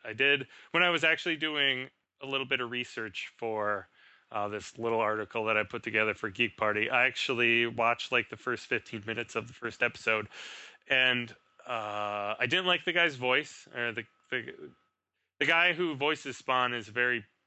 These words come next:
popular voice actor, and I, I don't know, I just didn't really care for it for that, for that character, but I don't know.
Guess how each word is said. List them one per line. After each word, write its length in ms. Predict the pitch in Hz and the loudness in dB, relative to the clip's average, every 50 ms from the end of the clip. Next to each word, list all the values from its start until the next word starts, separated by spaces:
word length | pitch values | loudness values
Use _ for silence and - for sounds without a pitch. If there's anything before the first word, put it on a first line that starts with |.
| _ _ _ _ _ _ _ _ _ _ | _ _ _ _ _ _ _ _ _ _
popular 600 | - 117 113 - - 123 113 113 110 107 104 101 - _ _ _ _ - - | -2 -2 -2 -2 -6 -6 -4 -4 -4 -4 -6 -10 -14 _ _ _ _ -12 -6
voice 300 | - 113 113 107 - - | -4 -4 -2 -4 -4 -6
actor, 540 | 107 104 104 101 - - - 110 104 98 101 | -6 -4 -4 -6 -6 -6 -6 -4 -4 -4 -6
and 200 | 107 117 110 107 | -8 -6 -6 -4
I, 180 | 110 - 123 | -4 -2 2
I 20 | 120 | 2
don't 100 | 117 113 | 4 4
know, 100 | 110 107 | 4 2
I 80 | 104 110 | 2 0
just 220 | 110 123 117 - | -2 -4 -4 -2
didn't 140 | - 123 120 | 0 0 0
really 200 | 117 110 110 107 | 0 0 0 0
care 280 | 104 - - 113 113 113 | 0 0 2 2 4 2
for 240 | 104 - 110 107 107 | 2 0 -4 -4 -4
it 80 | 107 | -4
for 120 | - - 113 | -4 -4 0
that, 260 | 107 104 104 110 - - _ | 2 2 2 2 -2 -8 _
for 360 | - - 107 101 98 92 95 - _ - | -8 -6 -4 -4 -4 -6 -10 -16 _ -14
that 160 | - 120 - | -12 -12 -10
character, 420 | - - 110 113 107 - - - - | -8 -6 -6 -6 -6 -8 -14 -20 -20
but 120 | - - - - _ _ - - - - - - _ _ _ _ _ _ _ _ - | -18 -18 -20 -20 _ _ -20 -20 -20 -20 -20 -20 _ _ _ _ _ _ _ _ -8
I 60 | 101 | -6
don't 120 | 98 95 90 | -6 -6 -8
know. 60 | 90 | -12